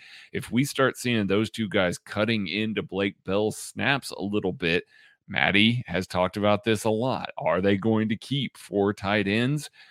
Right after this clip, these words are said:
Blake Bell might be a casualty just from the standpoint of he's a veteran guy. They've got these young guys that they like. They like Blake. He's solid. He's gonna play teams. He's gonna do all this stuff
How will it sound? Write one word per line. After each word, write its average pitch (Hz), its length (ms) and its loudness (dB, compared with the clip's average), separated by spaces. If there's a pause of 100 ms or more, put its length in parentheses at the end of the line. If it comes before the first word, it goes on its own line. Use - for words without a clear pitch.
(140)
Blake 113 320 4
Bell 123 260 2
might 110 360 0
be 123 240 2
a 107 100 0
casualty 110 680 -4
just 120 420 -4
from 113 160 -4
the 104 100 -6
standpoint 113 800 -4
of 101 320 0 (300)
he's 110 240 2
a 98 100 2
veteran 117 640 0
guy. 107 400 4
They've 92 280 -4
got 101 200 -6
these 101 260 -4
young 110 280 2
guys 104 260 4
that 98 160 -6
they 98 140 0
like. 104 320 0
They 117 120 2
like 117 400 4
Blake. 117 380 0 (200)
He's 101 200 -2
solid. 117 560 2
He's 90 200 -4
gonna 107 220 0
play 120 320 2
teams. 110 420 -2
He's - 60 -6
gonna 98 140 -2 (140)
do 127 240 4
all 117 120 4
this 107 200 0
stuff 101 400 -4